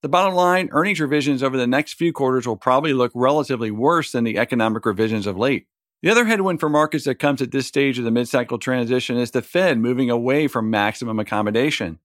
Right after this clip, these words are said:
In the nineteen ninety-four and two thousand four versions, the Fed began hiking interest rates. In the two thousand eleven mid-cycle transition, the Fed simply let quantitative easing expire.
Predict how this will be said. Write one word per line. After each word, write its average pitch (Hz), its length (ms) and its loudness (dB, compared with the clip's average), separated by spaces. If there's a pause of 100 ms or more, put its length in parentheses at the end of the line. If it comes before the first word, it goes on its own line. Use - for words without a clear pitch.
(160)
In 151 120 0
the 175 40 2
nineteen 190 400 0
ninety-four 160 560 0
and 139 160 0
two 156 140 -2
thousand 139 400 -2
four 151 300 0
versions, 110 480 0
the 127 100 -4
Fed 147 280 0
began 127 340 0
hiking 147 480 0
interest 104 320 -4
rates. 85 360 -4 (220)
In 170 80 0
the 165 60 2
two 226 160 -2
thousand 190 320 2
eleven 160 420 0
mid-cycle 127 460 0
transition, 117 640 -2
the 123 80 -2
Fed 180 260 0
simply 156 360 -2
let 135 240 0
quantitative 139 580 0
easing 131 380 0
expire. 127 680 -2